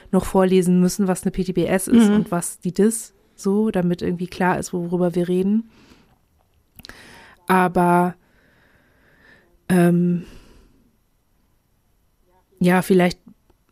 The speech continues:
Speaker 1: ist das auch total wurscht, wo ich das einordne. Aber ich, also grundsätzlich verstehe ich das.
Speaker 2: Ja, wobei, ähm, ich finde das schon, vielleicht gucken wir tatsächlich noch mal kurz, wie sich die P D B S, also, wa-, ne, weil,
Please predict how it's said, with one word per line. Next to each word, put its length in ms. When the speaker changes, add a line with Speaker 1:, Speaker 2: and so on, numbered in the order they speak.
Speaker 1:
ist 180
das 140
auch 160
total 580
wurscht, 380
wo 140
ich 140
das 180
einordne. 680
Aber 240
ich, 220
also 160
grundsätzlich 500
verstehe 380
ich 120
das. 320
Speaker 2:
Ja, 240
wobei, 440
ähm, 380
ich 160
finde 220
das 100
schon, 380
vielleicht 380
gucken 280
wir 100
tatsächlich 520
noch 160
mal 100
kurz, 420
wie 300
sich 220
die 120
P 200
D 120
B 120
S, 360
also, 260
wa-, 180
ne, 220
weil, 260